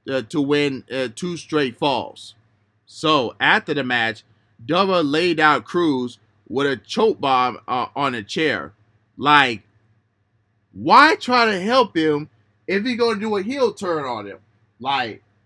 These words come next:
that don't make no sense at all.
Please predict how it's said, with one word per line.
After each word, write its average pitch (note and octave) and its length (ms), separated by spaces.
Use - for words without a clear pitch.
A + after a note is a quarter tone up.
that F3 180
don't A#3 220
make E3+ 200
no B2+ 200
sense - 640
at C#3 220
all. F2 340